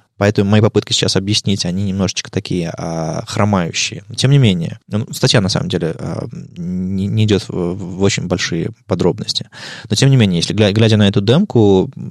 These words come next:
становится понятно, что можно ещё больше сильно оптимизировать это всё. И это всё может быть встроено на Google, на уровне Google Fonts, на уровне ваших собственных решений.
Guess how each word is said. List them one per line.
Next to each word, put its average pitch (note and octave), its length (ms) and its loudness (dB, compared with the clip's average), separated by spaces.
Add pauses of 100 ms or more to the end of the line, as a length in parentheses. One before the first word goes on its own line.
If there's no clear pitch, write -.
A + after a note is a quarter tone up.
становится G#2+ 340 0
понятно, G2+ 380 0
что - 160 -4
можно F#2 480 0 (560)
ещё G#2+ 360 0
больше G#2 580 0
сильно F#2+ 580 -2
оптимизировать F2 560 -4
это - 140 -12
всё. - 180 -8
И - 80 -6
это G2 160 0
всё A2 260 0
может G2+ 240 2
быть F#2 140 -4
встроено G2 340 2
на F2 140 -2
Google, F2 300 -2
на F2 200 -2
уровне E2+ 280 -4
Google F2 260 -4
Fonts, C#3+ 320 0
на E2+ 120 -2
уровне F2 260 -2
ваших F2+ 240 0
собственных - 420 -6
решений. - 460 -6